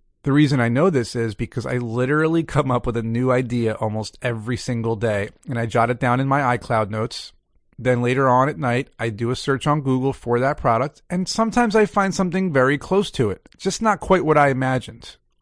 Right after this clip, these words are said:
or something that's not even close to the same thing.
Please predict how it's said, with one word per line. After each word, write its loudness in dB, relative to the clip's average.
or 0
something -2
that's -4
not 4
even 2
close -2
to -4
the -2
same -8
thing. -12